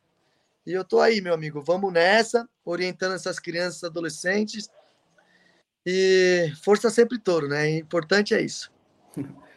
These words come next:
Speaker 2: Fechado, fechado. Canal aberto pra, pra ti, pros futuros talentos chegando, porque a ideia do canal também é durar bastante pra poder contar a trajetória das pessoas, como hoje eu conto a tua até o momento atual,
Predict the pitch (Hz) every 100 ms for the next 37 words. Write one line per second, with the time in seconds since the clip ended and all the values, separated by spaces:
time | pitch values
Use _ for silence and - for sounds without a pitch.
0 | _ - 143 139 123 131 120 147 147 143
1 | 143 131 143 151 151 156 160 156 151 -
2 | - _ 170 170 170 202 226 196 190 180
3 | 208 226 220 165 180 180 190 147 165 190
4 | 196 180 170 180 175 165 175 175 170 170
5 | 165 165 - 160 185 - 214 226 214 226
6 | 233 233 233 233 233 254 185 185 190 185
7 | 190 180 175 196 - _ _ - 175 175
8 | 240 240 196 190 180 160 - 160 135 135
9 | 165 170 170 160 165 160 143 156 - -